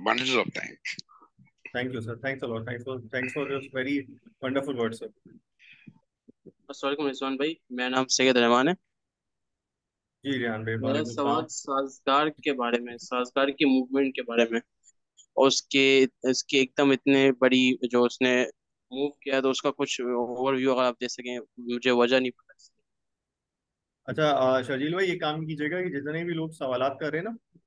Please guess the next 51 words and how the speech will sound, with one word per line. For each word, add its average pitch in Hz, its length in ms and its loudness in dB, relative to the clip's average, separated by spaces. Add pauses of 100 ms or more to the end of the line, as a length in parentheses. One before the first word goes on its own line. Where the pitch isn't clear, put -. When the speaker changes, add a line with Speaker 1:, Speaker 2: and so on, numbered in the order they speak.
(320)
Speaker 2:
तो 151 100 -14
इन 156 200 -4
सब 160 320 -4
पे 180 100 -2
जो 170 140 -4
है 170 60 -2
ना, 190 100 -4
पे 175 140 -6
ग्रुप 143 280 -6
पे 160 160 -6
जो 151 80 -8
है 151 60 -4
ना, 175 100 -4
आप 139 280 -2
इनको 147 280 -6
इनके 143 200 -10
चार्ट 135 320 0
शेयर, 139 260 -8
जो 131 140 -6
भी 131 120 -10
जो 135 140 -10
उनके 131 200 -6
प्रीमियम 135 360 -8
members 127 300 -6
हैं 147 80 -6
ना, 165 60 -4
आप 160 180 -8
इनको 139 300 -8
चार्ट 139 340 -4
share 139 180 -4
कर 123 120 -4
दीजिएगा। 110 420 -6 (600)
ऐसे 123 220 -4
अमीन 139 240 -2
भाई 131 180 -4
ने 139 80 -2
Speaker 3:
हम्म। 143 140 -4
Speaker 2:
शर-, 123 160 -10
शर्जील 135 460 -6
का, 156 60 0
अ, 123 460 -2
अपने 127 240 -4
स-, 120 160 -12
स-, 131 260 -10
साजगार 123 540 -2
का 151 100 -2
पूछा, 147 260 -6
इससे 143 220 -6
पहले 127 260 -2
जो 131 140 -6
है 131 240 -2